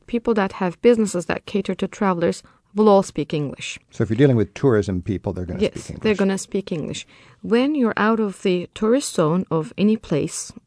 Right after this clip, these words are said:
Speaker 1: also in Istanbul, uh, you will find people that speak English. They may not be as fluent or they may not be as easy to understand,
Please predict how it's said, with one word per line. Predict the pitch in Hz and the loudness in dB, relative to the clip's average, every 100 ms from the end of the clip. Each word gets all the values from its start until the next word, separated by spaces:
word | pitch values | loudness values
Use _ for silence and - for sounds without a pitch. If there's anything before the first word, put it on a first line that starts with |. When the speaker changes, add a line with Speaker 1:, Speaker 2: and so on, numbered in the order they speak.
| - | -4
Speaker 1:
also | 180 - | -2 -2
in | 156 | -2
Istanbul, | 220 - 233 180 143 160 196 _ - - - _ - | -2 -2 -2 0 0 -2 -4 _ -20 -20 -20 _ -4
uh, | 214 196 202 | -2 -2 0
you | 226 | 2
will | 226 226 - _ _ | 2 2 -2 _ _
find | - 220 320 - | -4 -2 -2 -4
people | - 247 214 | -6 -4 -4
that | 196 | -4
speak | - - 208 - | -4 -4 -4 0
English. | 254 202 196 | 0 0 -2
They | - 196 | -2 0
may | 196 185 | 0 0
not | 220 - | -4 -6
be | - | -6
as | - 226 - | -2 -4 -6
fluent | - 269 165 151 175 - - | -4 0 0 0 -6 -12 -6
or | 175 170 170 160 _ _ _ 196 | -2 0 -2 -6 _ _ _ -2
they | 196 | 0
may | 190 190 | 2 0
not | 196 190 | -2 -4
be | 202 | -4
as | - 185 - | -4 -4 -2
easy | 226 240 | -2 0
to | 233 196 | -2 -2
understand, | 175 165 - - 170 185 | -2 -2 -6 -6 -4 -4